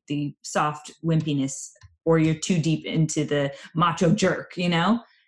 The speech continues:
and fucking come to some balance. Like, it's your responsibility. Like, it's y-, only your responsibility. There's no one's gonna do it for you. It's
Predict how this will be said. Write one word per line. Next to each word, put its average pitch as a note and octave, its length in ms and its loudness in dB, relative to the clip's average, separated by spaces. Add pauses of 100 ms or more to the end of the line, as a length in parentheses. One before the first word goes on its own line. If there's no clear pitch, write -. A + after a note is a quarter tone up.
(200)
and A3 400 8 (520)
fucking G#3 440 2 (120)
come E4 200 6
to G3+ 80 8
some D3 200 2
balance. G3+ 400 2
Like, D#3 140 4
it's A3 180 4
your A#3+ 280 8
responsibility. F3 1120 4
Like, E3 180 4
it's A3+ 160 4
y-, D#3+ 440 2
only C#4 880 8
your F#3+ 260 6
responsibility. E3 880 2
There's E3+ 340 4
no F#3 580 4
one's C#4 340 6
gonna B3 200 4
do A#3+ 200 4
it A3+ 120 -2
for F#3+ 200 2
you. B2+ 360 0
It's D#3+ 220 -2